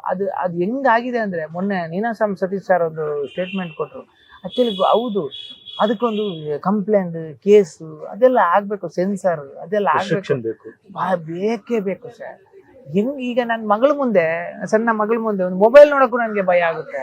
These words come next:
Speaker 2: ಹೌದಲ್ಲ ಸರ್?
Speaker 1: ಹೆಂಗ್ ನೋಡಕ್ಕಾಗುತ್ತೆ? ಅವ್ಳು ಕೇಳ್ತಾಳೆ, "ಅಪ್ಪ ಇದ್ ಏನಪ್ಪ ಇದು?" ಆ, ನನ್ನ ಚಿಕ್ಕಮ್ಮನ ಮಗ ಒಬ್ಬ ಅಥವಾ ಮಾವನ ಮಗ ಒಬ್ಬ ಮನೆ ಕೇಳ್ದ, "ಆ, ಅಣ್ಣ,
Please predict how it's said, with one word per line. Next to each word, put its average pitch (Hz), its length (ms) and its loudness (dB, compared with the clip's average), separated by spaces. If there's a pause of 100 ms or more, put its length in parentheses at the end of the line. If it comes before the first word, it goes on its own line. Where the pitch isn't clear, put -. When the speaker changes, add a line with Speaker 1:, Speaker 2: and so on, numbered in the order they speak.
(260)
Speaker 2:
ಹೌದಲ್ಲ 104 340 -10
ಸರ್? - 240 -18 (340)
Speaker 1:
ಹೆಂಗ್ 370 280 0
ನೋಡಕ್ಕಾಗುತ್ತೆ? 180 1040 2 (220)
ಅವ್ಳು 254 180 10
ಕೇಳ್ತಾಳೆ, 240 880 6
"ಅಪ್ಪ 226 200 -2
ಇದ್ 220 180 -4
ಏನಪ್ಪ 262 380 -2
ಇದು?" 180 560 -2 (720)
ಆ, - 40 0 (340)
ನನ್ನ 247 240 0 (560)
ಚಿಕ್ಕಮ್ಮನ 254 340 -8
ಮಗ 220 240 -6
ಒಬ್ಬ 196 180 -4
ಅಥವಾ 175 420 -2 (400)
ಮಾವನ 226 280 0
ಮಗ 196 200 -4
ಒಬ್ಬ 165 280 -8
ಮನೆ 170 120 -10
ಕೇಳ್ದ, 160 200 -8 (520)
"ಆ, 135 340 -4
ಅಣ್ಣ, 233 200 -6